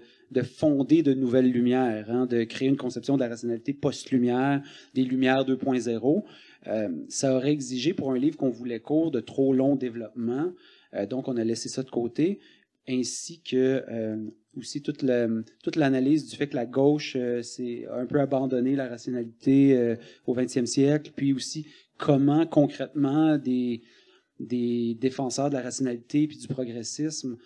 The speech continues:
euh, peuvent répondre, euh, au conservatisme, euh, politique, notamment américain, c'est-à-dire, euh, à une,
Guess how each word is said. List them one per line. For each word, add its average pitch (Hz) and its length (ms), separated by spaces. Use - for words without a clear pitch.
euh, 117 540
peuvent 135 220
répondre, 139 920
euh, 113 200
au - 100
conservatisme, 135 800
euh, 120 640
politique, 135 800
notamment 127 400
américain, 127 460
c'est-à-dire, 123 540
euh, 110 480
à 113 180
une, 113 480